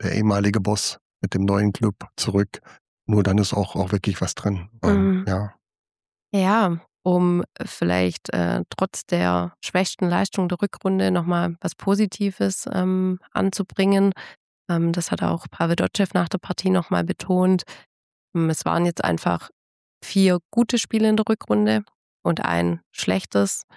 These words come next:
Speaker 2: Ähm, jetzt bleibt natürlich die Frage, war das jetzt ein Ausrutscher oder in, in welche Richtung geht's jetzt? Ähm, aber nichtsdestotrotz kann man das, glaub ich, schon einmal,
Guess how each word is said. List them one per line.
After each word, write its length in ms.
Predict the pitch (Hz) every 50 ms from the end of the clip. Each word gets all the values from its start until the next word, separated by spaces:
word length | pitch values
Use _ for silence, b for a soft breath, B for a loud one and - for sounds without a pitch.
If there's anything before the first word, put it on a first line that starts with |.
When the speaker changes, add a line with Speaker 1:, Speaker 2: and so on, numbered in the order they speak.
| b b _ _ _ _ -
Speaker 2:
Ähm, 140 | 170 160
jetzt 140 | 160 160 -
bleibt 220 | - 165 170 - -
natürlich 260 | 165 - - 170 165
die 80 | -
Frage, 460 | - - - - 165 175 170 170 175 170
war 100 | 175 170
das 160 | 175 165 -
jetzt 140 | - - -
ein 60 | 175
Ausrutscher 720 | - 202 214 214 - - 202 190 - - - 190 185 180
oder 240 | - - 165 165 170
in, 300 | 170 165 165 165 165 165
in 200 | 170 - 170 175
welche 240 | 175 170 - - -
Richtung 300 | 196 185 - - 180 175
geht's 280 | 165 - 185 185 - -
jetzt? 260 | 185 185 180 - - B B B B B _ _ _ _
Ähm, 240 | 175 165 160 160 165
aber 200 | - - 156 170
nichtsdestotrotz 760 | 170 175 - - - 180 170 - - 165 - - 165 165 -
kann 120 | - 175 170
man 100 | 170 165
das, 120 | 165 -
glaub 180 | - 175 - 165
ich, 100 | 160 -
schon 140 | - 160
einmal, 560 | - - 85 82 85 85 85 85 82 156 160